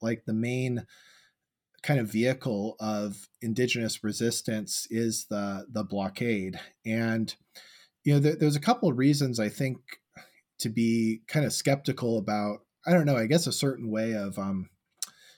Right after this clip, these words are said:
you know, of talking about that. So, for example, if somebody visits, uh, <laughs> you know, an Indigenous blockade,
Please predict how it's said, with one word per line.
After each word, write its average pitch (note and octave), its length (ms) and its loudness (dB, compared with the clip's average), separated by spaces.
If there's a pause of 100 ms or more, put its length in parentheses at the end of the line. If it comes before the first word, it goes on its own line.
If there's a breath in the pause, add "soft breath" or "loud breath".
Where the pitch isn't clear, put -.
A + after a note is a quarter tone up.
(120 soft breath)
you A#2+ 80 -2
know, A2 80 0
of F#2+ 100 -8
talking A2+ 380 -2
about F2+ 320 -4
that. F#2 260 -4
So, A2+ 220 -4
for A#2 200 -2
example, A2+ 600 -2
if G2+ 180 -6 (280)
somebody A#2 400 -2
visits, B2 520 0
uh, G#2+ 220 0 (120)
<laughs> C#4 140 2
you A3+ 80 4
know, F3 80 6
an D3+ 140 2
Indigenous A#2 520 -2
blockade, G#2 640 -2